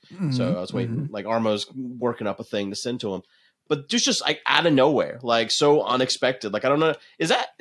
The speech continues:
Speaker 1: is that weird? Like, shouldn't they have, like, told me beforehand
Speaker 2: Um,
Speaker 1: or?
Speaker 2: Yeah. Why'd you give me your credit card information?
Speaker 1: Well, I gave them that for, uh, the deposit, the original deposit.
Speaker 2: Oh, was this not through a website? You just told the guy your number?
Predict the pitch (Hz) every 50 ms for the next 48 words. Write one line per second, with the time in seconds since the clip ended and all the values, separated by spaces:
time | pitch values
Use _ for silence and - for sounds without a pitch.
0 | 143 - 190 175 269 415 - 170 131 135 160 220 320 302 208 147 135 - 240 -
1 | 440 440 403 370 240 233 196 139 110 - - - - 104 110 139 170 185 214 220
2 | 220 220 196 214 202 - 220 180 180 202 208 220 220 220 220 220 220 220 220 220
3 | 220 220 208 - - 135 123 123 123 123 123 123 123 127 127 135 175 214 247 277
4 | 233 120 107 101 - - 135 147 175 185 214 196 202 185 87 - - - 202 226
5 | 175 - 120 113 110 107 - - 110 110 110 107 - - 110 107 117 123 - _
6 | _ _ _ _ _ - 143 147 143 139 170 160 156 151 147 139 143 143 139 -
7 | 143 131 131 131 135 131 135 131 127 127 127 127 127 123 123 123 120 123 123 123
8 | 127 123 - - 220 311 - 95 - - _ _ _ - 120 117 131 127 135 127
9 | 113 - - 165 160 175 175 160 151 131 170 190 175 - 214 196 170 151 - -
10 | 170 175 147 123 113 120 135 139 135 - 190 185 202 214 185 - 143 131 135 127
11 | - - - - 117 113 123 131 127 123 127 120 117 123 117 117 120 127 127 117
12 | 110 110 107 104 107 113 120 131 143 160 -